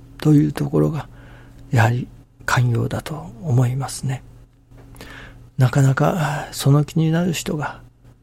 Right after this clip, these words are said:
少ないというのでしょうかね。よく、馬ですか、を水飲み場、井戸のそばまで連れて行くことはできる。まあ、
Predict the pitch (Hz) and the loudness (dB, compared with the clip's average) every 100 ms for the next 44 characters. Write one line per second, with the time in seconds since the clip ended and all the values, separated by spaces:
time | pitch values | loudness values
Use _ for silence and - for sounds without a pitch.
0 | - - - - 175 156 269 339 - - | -20 -12 -10 0 2 2 -2 -14 -20 0
1 | 143 139 160 139 143 - - - 139 156 | 2 4 2 -2 -4 -6 -8 -8 -4 -2
2 | 190 - - - _ _ - _ _ _ | -4 -6 -20 -20 _ _ -20 _ _ _
3 | _ - - - - - - 147 120 135 | _ -20 -20 -20 -20 -20 2 2 2 -2
4 | 143 233 233 392 - - - _ _ _ | -2 -2 -4 -4 -10 -20 -20 _ _ _
5 | _ _ - _ _ _ _ 403 381 330 | _ _ -20 _ _ _ _ -16 -10 0
6 | 147 151 151 - _ - - - - - | 4 4 4 -8 _ -14 -8 -8 -6 -12
7 | - - - 156 - - - _ _ 143 | -12 -20 0 0 0 -6 -20 _ _ 6
8 | 143 160 202 156 139 139 - - - 240 | 6 4 2 4 4 2 -2 -6 -8 0
9 | 147 170 147 139 147 147 139 127 135 - | 4 6 4 2 2 2 2 0 -2 -4
10 | - - - - 156 160 - 185 - - | -18 -20 -14 0 2 2 0 -4 -6 -6
11 | - 180 - - - - - - - - | -4 0 0 -2 -10 -18 -18 -20 -20 -20
12 | - 151 | -4 -4